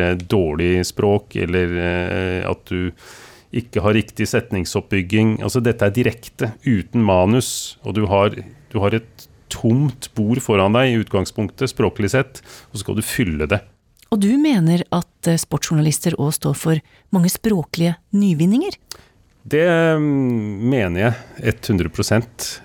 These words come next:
Speaker 1: Og, mm, hvis vi går tilbake i tid, sånn som jeg har gjort da,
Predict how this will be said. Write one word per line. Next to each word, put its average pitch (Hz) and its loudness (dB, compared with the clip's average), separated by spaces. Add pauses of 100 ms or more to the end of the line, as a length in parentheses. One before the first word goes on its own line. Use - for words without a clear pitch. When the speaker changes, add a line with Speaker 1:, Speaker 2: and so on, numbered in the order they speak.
(100)
Speaker 1:
Og, 113 4
mm, 98 0
hvis 104 -2
vi 113 0
går 87 0
tilbake 82 -2
i 98 -2
tid, 117 -4
sånn - -4
som - -2
jeg 90 2
har 98 2
gjort 98 -4
da, 117 -2